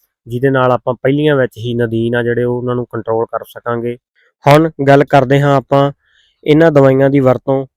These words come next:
ਕਿਹੜੀਆਂ ਥਾਵਾਂ ਤੇ ਨਹੀਂ ਕਰਨੀ। ਲਗਭਗ ਦਸ percent ਏਰੀਏ ਵਿੱਚ ਕਣਕ ਦੀ ਜਿਹੜੀ ਬਿਜਾਈ ਆ, ਉਹ ਪਹਿਲੀਆਂ ਵਿੱਚ ਹੋ ਚੁੱਕੀ ਆ। ਉਹਦਾ ਮੁੱਖ ਕਾਰਨ ਇਹ ਸੀ ਕਿ ਜ਼ਮੀਨ ਵਿੱਚ ਜਿਹੜੀ ਨਮੀ ਆ, ਉਹ ਘਟਦੀ ਜਾ ਰਹੀ ਸੀ ਤੇ ਮਜਬੂਰਨ ਕਿਸਾਨ ਭਰਾਵਾਂ ਨੂੰ ਬਿਜਾਈ ਆ ਜਿਹੜੀ, ਉਹ ਪਹਿਲੀਆਂ ਵਿੱਚ ਕਰਨੀ ਪਈ।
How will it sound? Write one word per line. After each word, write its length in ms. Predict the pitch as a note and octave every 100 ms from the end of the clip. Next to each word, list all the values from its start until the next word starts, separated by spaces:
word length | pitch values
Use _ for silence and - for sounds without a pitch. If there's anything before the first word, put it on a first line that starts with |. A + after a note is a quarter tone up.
| _
ਕਿਹੜੀਆਂ 340 | D3 D3 D#3+ D3+
ਥਾਵਾਂ 280 | C3 B2 B2+
ਤੇ 140 | C3
ਨਹੀਂ 220 | B2 C#3 C3
ਕਰਨੀ। 300 | G#2 F#2 F2 _ _ - C3
ਲਗਭਗ 580 | C3+ C#3+ E3+ D#3+ D3
ਦਸ 260 | C3+ C#3+ - -
percent 280 | - D3+ D3 -
ਏਰੀਏ 300 | C#3+ C3 C#3
ਵਿੱਚ 200 | C3 B2+ _ -
ਕਣਕ 280 | C3 B2
ਦੀ 140 | C3+ C#3
ਜਿਹੜੀ 200 | C#3+ D3+
ਬਿਜਾਈ 400 | B2+ A#2 A#2 C3
ਆ, 60 |
ਉਹ 60 | C#3
ਪਹਿਲੀਆਂ 420 | - C#3+ D#3 D#3+
ਵਿੱਚ 220 | C#3+ -
ਹੋ 180 | G#2+ A#2+
ਚੁੱਕੀ 380 | - A#2 - G2
ਆ। 60 | E2+ _ _ _ -
ਉਹਦਾ 200 | D3 D#3
ਮੁੱਖ 280 | D3 C3+ _
ਕਾਰਨ 260 | C#3 C3+ C3
ਇਹ 120 | C#3+
ਸੀ 240 | - C#3 -
ਕਿ 300 | C#3+ C#3+ D3 - _ - B2+
ਜ਼ਮੀਨ 420 | C3 C3 C3+ D3
ਵਿੱਚ 260 | D3 C3
ਜਿਹੜੀ 220 | C#3 C#3+ C#3
ਨਮੀ 400 | A#2 A#2+ C3+ C#3
ਆ, 200 | C3 C3+ D3
ਉਹ 100 | C3+ C3+
ਘਟਦੀ 240 | A2 A#2
ਜਾ 200 | A#2 B2
ਰਹੀ 160 | B2 B2
ਸੀ 120 | C3
ਤੇ 140 | C#3
ਮਜਬੂਰਨ 560 | C3+ C3 A#2 A#2+ C3 C#3
ਕਿਸਾਨ 380 | - - B2 A#2+
ਭਰਾਵਾਂ 360 | C3+ B2+ A#2
ਨੂੰ 120 | A#2 A2+
ਬਿਜਾਈ 340 | A2 A2+ A#2
ਆ 60 | A#2
ਜਿਹੜੀ, 220 | A#2 B2+
ਉਹ 60 | -
ਪਹਿਲੀਆਂ 300 | B2+ C3 C3
ਵਿੱਚ 180 | A#2+ -
ਕਰਨੀ 300 | A#2+ A2 A2
ਪਈ। 180 | -